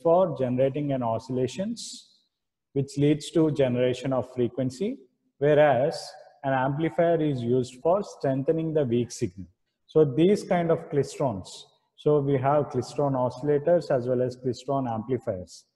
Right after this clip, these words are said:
This topic we are going to discuss about two cavity klystron amplifier, in which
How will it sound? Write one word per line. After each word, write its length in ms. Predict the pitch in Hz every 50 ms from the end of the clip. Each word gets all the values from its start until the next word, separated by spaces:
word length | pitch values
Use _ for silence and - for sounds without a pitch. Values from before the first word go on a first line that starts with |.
| _ _ _ _ _ -
This 240 | 160 175 170 -
topic 380 | - 185 175 170 170 - 190 185 - -
we 100 | 160 147
are 140 | 143 139 139
going 320 | 131 139 139 143 143 143
to 100 | 143 147
discuss 420 | 139 135 123 - - - 143 131 139
about 340 | 139 131 135 165 202 240 247 - - - - - _ _ _ _ _ _
two 240 | - 175 185 196 185 190
cavity 440 | 175 151 139 139 143 139 156 160 - -
klystron 420 | 147 135 - - - 143 139 131
amplifier, 640 | 127 123 120 120 123 139 127 - 151 143 143 156 175 175
in 180 | 160 147 139 135
which 460 | 147 175 180 - - - - -